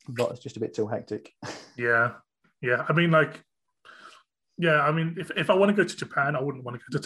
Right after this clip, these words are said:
Speaker 2: Tokyo. I mean, I wouldn't, I would go for, like, a day or two, but I would, if I wanna spend two weeks in Japan, I would wanna go to, like, the outskirts, you know, the, the, the, the kind of more, the less kind of busy areas, just to look at the scenery and stuff like that. I think that'd be much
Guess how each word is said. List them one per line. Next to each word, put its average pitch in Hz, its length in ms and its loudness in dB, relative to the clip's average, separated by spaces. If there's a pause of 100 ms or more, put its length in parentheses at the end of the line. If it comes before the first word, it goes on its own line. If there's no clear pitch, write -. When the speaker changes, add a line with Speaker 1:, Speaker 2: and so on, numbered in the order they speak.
(100)
Speaker 2:
Tokyo. 143 280 0
I 139 60 2
mean, 180 100 4
I - 20 6
wouldn't, 190 240 0 (180)
I 165 40 0
would 180 200 4
go 156 160 2
for, 147 160 -4
like, 143 140 -2
a - 60 -6
day 139 160 -6
or 139 100 -4
two, 156 240 -4
but 139 160 -4
I 123 40 -6
would, 127 260 -4 (680)
if 165 140 0
I - 20 0
wanna 160 180 4
spend 143 320 -2
two 139 160 -4
weeks 135 260 -8
in 131 40 -8
Japan, 135 380 0
I 127 40 -2
would 127 200 -4
wanna 127 140 -6
go 120 180 -6
to, 131 160 -6
like, 117 280 -4 (600)
the 127 80 0
outskirts, 120 640 -4
you 123 80 -10
know, 117 160 -8
the, 113 140 -10 (160)
the, 117 240 -6 (120)
the, 113 240 -8 (140)
the - 80 -10
kind 123 220 -10
of 117 120 -10 (320)
more, 131 260 -2
the 135 280 -10
less - 320 -4
kind 123 240 -10
of - 180 -16
busy 117 440 -8 (320)
areas, 123 440 -4
just - 200 -12
to 131 60 -8
look 120 180 -10
at 120 80 -12
the 123 80 -16
scenery 120 460 -12
and 110 100 -12
stuff - 180 -16
like 123 140 -8
that. 123 260 -10
I 127 140 -18
think 139 200 -18
that'd 127 160 -14
be 135 100 -12
much 131 200 -16